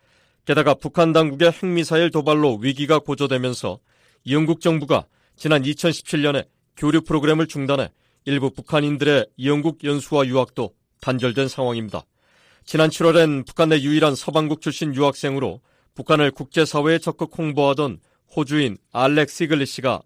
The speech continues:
추방됐습니다. 중국 대학의 교수들은 이천십칠 년 북한 정권의 핵미사일 도발로 중국 정부가 북한 유학생들의 입학을 일부 제한하자 북한 당국의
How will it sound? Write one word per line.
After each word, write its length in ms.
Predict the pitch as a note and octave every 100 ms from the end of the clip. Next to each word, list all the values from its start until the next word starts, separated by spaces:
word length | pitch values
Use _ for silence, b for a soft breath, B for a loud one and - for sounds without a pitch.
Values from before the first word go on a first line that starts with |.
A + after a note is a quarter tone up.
| _
추방됐습니다. 960 | - - D3 A#2+ G#2+ - A2 G2+ D#2+ _ _ _ _ _ _ _
중국 300 | - E3 E3+
대학의 320 | F3+ E3 F3
교수들은 480 | E3+ E3+ - D#3+ G3
이천십칠 560 | C#3+ C#3 F3+ D#3 - D#3
년 180 | D3 D#2+ _ _ _
북한 300 | D#3 - D#3+
정권의 380 | D3+ D3+ D#3 B2+
핵미사일 560 | - E3+ D#3 D#3 D#3 D3+
도발로 500 | C#3 C#3+ C#3 F2+ - _ _
중국 340 | - D3+ D3+ D3+
정부가 480 | D3+ C#3 C3+ A2+ - _ _
북한 340 | C#3+ - E3
유학생들의 580 | B2 D#3 D3+ D#3 C#3+ D#3+
입학을 400 | C#3+ - D3 D#3 D3+
일부 260 | C#3+ C#3+
제한하자 540 | C#3+ C3+ C3 C3 A2 - _ _ _ _ -
북한 280 | C3 D3+
당국의 380 | D3 D3 C3 C3